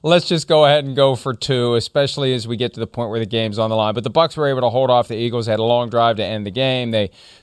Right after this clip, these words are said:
took a knee inside the five, which I'm sure made those folks that had Bucs minus six point five even more salty about the outcome of the game. But that's what it is. And you mentioned the Buccaneers offense,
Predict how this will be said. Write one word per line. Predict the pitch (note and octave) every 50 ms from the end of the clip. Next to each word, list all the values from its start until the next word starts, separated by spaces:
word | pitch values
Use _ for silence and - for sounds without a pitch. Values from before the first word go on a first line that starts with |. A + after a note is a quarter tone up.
| _
took | - - D#3+ C3 -
a | C3 A#2+
knee | A#2+ B2+ C#3+ D3 D3 D3 C#3+ C3+ - - _ -
inside | - C#3+ C#3 B2+ - - C#3 B2+ B2 A#2+ G2
the | A2+
five, | G#2 - - C#3+ D3 D3+ D3+ D3 C#3+ C#3+ C#3 - - _
which | - C3+ C3+ - -
I'm | C3+ A#2 A#2
sure | A2 - - - D3+ C#3+ C#3
made | C3 C3 C3 C3 A2+
those | B2+ B2+ B2 A#2
folks | - - - B2 A#2+ A#2 -
that | - A2+ A2+
had | A#2 A2 G2 -
Bucs | - A#2+ A#2 - - - - _ _ _ _ -
minus | A#2+ B2 B2 B2 B2 -
six | - C#3 A#2 -
point | - - B2 A#2 A2 G2+
five | - - B2 A#2 A2+ A2+ A2+ A2+ - _ - - _ _ -
even | E3 E3+ D3+ C#3+ B2+ C3 B2
more | B2 B2+ C3+ C#3+ C#3+
salty | C3+ - - - - C3+ B2+ B2+ A#2+ B2 A#2+ A2+ G#2+ _ _ _
about | - C#3 C#3+ D3 D3 D3 C#3+
the | - D3+ C#3
outcome | C#3+ C3 C3+ C3+ C#3 - D3 C#3 B2+
of | C3 B2+
the | B2+ A#2+
game. | B2 B2+ B2 B2 B2 B2 A#2+ A#2 - - - A#2 A2+ - _ -
But | D#3 D3+ D3+ D3+ - _ _ C#3+
that's | C#3 C3+ C#3 C#3 - D3+
what | D3 C#3
it | C#3
is. | D#3 F3+ F3 C#3+ B2+
And | C3+ C#3+
you | D3
mentioned | D#3 G#3 B3+ - - - F3+
the | F3
Buccaneers | C3+ B2+ D#3+ D3+ - D3+ C#3 C3+ B2+ A#2+ A2+
offense, | B2+ C3 C3 B2 - - A2+ A2 G#2 F#2+ - -